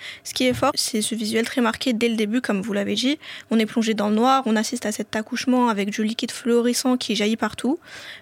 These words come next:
Au début de la pièce, euh, le maquillage, il est très prononcé, ce qui capte immédiatement le regard. Puis au fil de la pièce, tout s'épure, l'acteur enlève son maquillage, les costumes deviennent très minimalistes,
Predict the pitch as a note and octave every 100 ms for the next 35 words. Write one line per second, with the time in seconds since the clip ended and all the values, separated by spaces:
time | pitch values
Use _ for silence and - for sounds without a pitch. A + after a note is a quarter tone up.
0 | - A3+ C4+ C4+ B3+ C4 D4 D4 - -
1 | G#3+ G3+ G#3 G#3+ A#3 - C4+ A#3+ G#3 G3
2 | - B3+ - C4+ C4 C4 C4+ C4+ - A3+
3 | A3+ - - C4+ C4 B3 A#3+ C4+ B3+ G#3+
4 | A3+ A#3 A#3+ - - - - - B3+ A#3+
5 | C4 C4 A#3 C#4 C#4 - D4+ B3 - A#3+
6 | C4+ - A#3+ A#3 C#4+ C4 A#3+ C4+ D4 C4
7 | A#3+ - A#3 A#3+ B3+ A3+ A#3+ - C#4 A#3
8 | G#3+ G#3 G#3+ - - C#4+ C4 A#3+ G#3+ A3+
9 | D4+